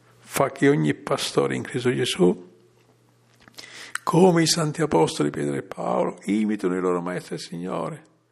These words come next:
consacrando al servizio delle pecore di Cristo Gesù tutta la loro vita.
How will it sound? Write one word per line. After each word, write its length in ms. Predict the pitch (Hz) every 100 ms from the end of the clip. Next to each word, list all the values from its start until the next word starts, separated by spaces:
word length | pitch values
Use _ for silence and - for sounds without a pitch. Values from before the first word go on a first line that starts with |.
| _ _ _ - -
consacrando 840 | - 156 - 156 147 - 87 82 -
al 80 |
servizio 460 | - 151 82 90 80
delle 200 | 76 73
pecore 460 | - - 104 90 85
di 140 | 160
Cristo 260 | 165 156 160
Gesù 240 | - 180
tutta 400 | - 220 202 -
la 120 | 165
loro 200 | 165 160
vita. 380 | 160 78 76 78